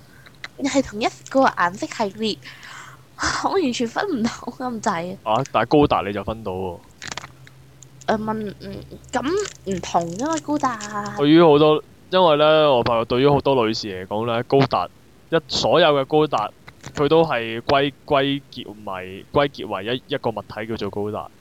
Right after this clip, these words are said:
Speaker 1: <laughs> 唔係，我分得到喎。
Speaker 2: 跟住呢，我同佢講話，其實呢隻同呢隻有啲唔同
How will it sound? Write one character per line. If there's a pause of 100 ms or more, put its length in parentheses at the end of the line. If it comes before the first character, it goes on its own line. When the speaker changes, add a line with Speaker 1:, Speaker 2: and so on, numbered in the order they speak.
(360)
Speaker 1:
<laughs>
唔
係，
我
分
得
到
喎。 (640)
Speaker 2:
跟
住
呢，
我
同
佢
講
話，
其
實
呢
隻
同
呢
隻
有
啲
唔
同